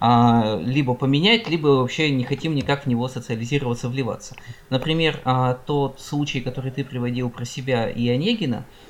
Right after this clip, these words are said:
а, показывает мне о том, что ты ничего не имеешь против самого источника, но ты имеешь против того дискурса, против той,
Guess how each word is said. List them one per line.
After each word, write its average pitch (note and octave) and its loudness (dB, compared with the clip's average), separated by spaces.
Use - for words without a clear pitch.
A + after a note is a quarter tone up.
а, A#2+ 2
показывает E3+ 0
мне C#3+ 0
о C3 0
том, D3 -4
что C#3+ -10
ты C#3+ -2
ничего C#3 -2
не C3 -2
имеешь B2+ -2
против C3 -8
самого C3 -4
источника, C3+ -4
но A#2 0
ты F3+ -6
имеешь C#3 -4
против C#3+ -6
того B2+ -6
дискурса, A#2+ -8
против B2 -10
той, B2+ -4